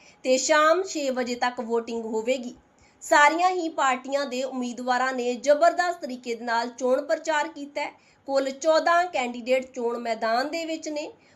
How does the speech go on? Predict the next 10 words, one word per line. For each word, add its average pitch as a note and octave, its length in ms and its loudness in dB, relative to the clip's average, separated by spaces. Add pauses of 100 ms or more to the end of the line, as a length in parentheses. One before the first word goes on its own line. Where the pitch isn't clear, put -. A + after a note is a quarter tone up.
ਮੁੱਖ C4+ 260 2
ਚਾਰ D4+ 460 2
ਪਾਰਟੀਆਂ C4+ 560 0
ਦੇ B3+ 200 -6
ਉਮੀਦਵਾਰਾਂ A#3+ 640 -4
ਵਿਚਕਾਰ A#3+ 480 -2
ਕਰੜਾ E4+ 440 2
ਮੁਕਾਬਲਾ G#3+ 560 -4
ਚੱਲ G#3 280 -8
ਰਿਹਾ। A#3 180 -6